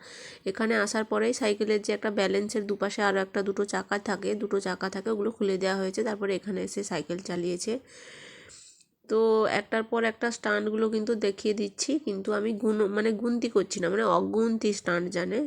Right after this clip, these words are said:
তার বয়সে। তো এগুলো দেখতে যতটা সহজ, কিন্তু এরকম করা অনেকটাই টাফ তার বয়সে এবং তার সাইকেলে। যাই হোক, সে সাত বছর বয়স থেকে এগুলো রপ্ত করেছে, অনেক রক্ত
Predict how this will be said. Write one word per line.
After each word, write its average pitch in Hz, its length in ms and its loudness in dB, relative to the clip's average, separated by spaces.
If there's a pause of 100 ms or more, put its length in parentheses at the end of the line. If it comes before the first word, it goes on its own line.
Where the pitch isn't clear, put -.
তার 226 200 4
বয়সে। 190 500 2 (1700)
তো - 120 0
এগুলো 226 240 6
দেখতে 233 400 2
যতটা 240 440 4
সহজ, 214 560 2
কিন্তু 202 400 -2 (580)
এরকম 208 360 0
করা 196 340 2
অনেকটাই 196 480 0
টাফ 190 320 0 (100)
তার 196 200 2
বয়সে 190 420 0
এবং 202 260 0
তার 190 160 0 (420)
সাইকেলে। 190 560 -2 (240)
যাই 190 220 0
হোক, 196 180 -4 (400)
সে 247 120 -2
সাত 202 300 4
বছর 202 280 0
বয়স 196 280 2
থেকে 214 220 0
এগুলো 214 220 4
রপ্ত 190 320 0
করেছে, 202 480 2
অনেক 190 360 0
রক্ত 196 280 0